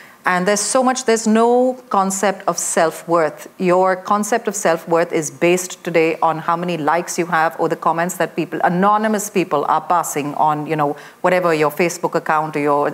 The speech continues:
Instagram account or your Twitter account or whatever it is. And, um, I find that it's an increasingly, unfortunately, negative space that kids are occupying. So to be very honest, I don't think any child needs any more pressure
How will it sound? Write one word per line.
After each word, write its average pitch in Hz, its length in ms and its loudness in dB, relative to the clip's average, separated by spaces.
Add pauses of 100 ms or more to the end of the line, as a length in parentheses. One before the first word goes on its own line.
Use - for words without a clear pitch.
Instagram 170 540 0
account 143 380 -2
or - 20 -2
your 143 140 0
Twitter 160 320 0
account 147 340 0
or 147 60 -4
whatever 156 360 0
it 135 120 0
is. 190 220 -2 (680)
And, 202 480 0
um, 190 440 2
I 190 80 2
find 226 280 0
that 226 120 2
it's 226 120 -4
an 220 80 -2
increasingly, 214 1160 0
unfortunately, 185 840 0
negative 180 640 0
space - 720 0
that - 320 -2
kids 165 240 0
are 165 120 2
occupying. 170 680 -2 (520)
So - 140 0
to 226 100 0
be 254 140 2
very 240 260 2
honest, 240 440 0
I 214 100 2
don't 240 220 2
think 233 180 0
any 208 180 0
child 175 360 0
needs 175 320 -2
any 165 180 0
more 214 160 2
pressure 180 560 -2